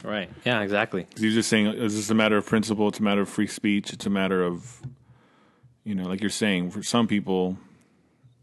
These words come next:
Speaker 2: some people just need to think out loud. That's how they, that's how they process things. It's by speaking. It's by having discussions with others, and that's their way of sorting things out,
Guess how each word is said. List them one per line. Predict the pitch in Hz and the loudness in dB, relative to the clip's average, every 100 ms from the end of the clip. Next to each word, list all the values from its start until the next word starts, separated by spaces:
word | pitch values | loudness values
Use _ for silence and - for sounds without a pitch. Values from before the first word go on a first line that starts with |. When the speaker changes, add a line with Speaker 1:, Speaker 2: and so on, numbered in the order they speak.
| _ _ - | _ _ -12
Speaker 2:
some | - 101 | -4 0
people | 107 107 | 0 0
just | 101 98 | 0 0
need | 107 | 0
to | 101 | 2
think | 110 101 | 0 0
out | 90 | 0
loud. | 92 110 92 90 - _ - | 0 2 0 -4 -14 _ -6
That's | 98 - | -4 -2
how | 98 | -2
they, | 95 90 90 90 - - - - - - - _ _ _ _ _ - | 0 -2 -4 -6 -12 -16 -18 -20 -18 -20 -20 _ _ _ _ _ -6
that's | 101 - | -4 -2
how | |
they | 104 98 95 98 - | -2 0 0 -4 -8
process | - 120 - 98 | -2 -2 -2 -6
things. | - 90 87 | -6 -6 -4
It's | 90 | -6
by | - 90 | -4 -4
speaking. | 87 - - 107 98 101 98 | -4 -8 -2 -2 0 0 0
It's | 92 | -2
by | - 95 87 87 101 - _ _ - | -8 -6 -4 -6 -10 -18 _ _ -18
having | - 104 98 | -6 -2 0
discussions | 92 - 110 101 98 92 | -2 -4 -2 -2 -2 -4
with | 92 90 | -4 -4
others, | 92 87 85 95 98 | -2 -2 -4 -6 -8
and | 92 87 90 - _ - - - - - - - - - - - - - - - - - - | -10 -8 -10 -14 _ -20 -20 -20 -20 -20 -20 -20 -20 -20 -20 -20 -20 -20 -20 -20 -20 -20 -6
that's | 101 - | -4 0
their | 110 | 2
way | 104 | 2
of | 90 | 2
sorting | 110 101 | 0 0
things | 98 92 | 0 0
out, | 101 90 | 0 -2